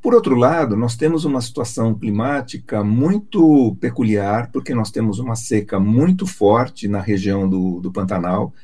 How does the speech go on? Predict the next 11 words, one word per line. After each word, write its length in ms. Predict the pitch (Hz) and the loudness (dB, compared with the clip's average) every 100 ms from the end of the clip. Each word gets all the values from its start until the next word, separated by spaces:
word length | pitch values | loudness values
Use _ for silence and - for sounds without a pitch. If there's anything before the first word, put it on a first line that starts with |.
| - - | -20 -2
Nós 200 | 107 110 | 0 0
estamos 520 | 117 - 143 143 123 | -2 2 2 4 2
numa 180 | 123 113 | 0 0
fase 520 | - 120 120 104 101 | 0 2 4 2 -2
de 140 | 95 | -6
transição 1000 | 95 123 143 127 113 - 123 147 151 95 - - - - - | -4 -2 -2 -2 -6 -4 -2 0 0 -2 -6 -18 -20 -20 -4
climática 920 | 107 101 101 95 98 95 98 92 - - | -2 0 0 -2 -6 -6 -4 -4 -4 -2
entre 720 | 127 139 123 - 98 95 - - | 0 0 -4 -2 -2 -2 -6 -4
um 440 | 107 104 104 101 | 0 0 0 0
El 140 | 107 | 2
Niño, 640 | 110 104 117 147 156 165 | 2 2 2 2 0 -2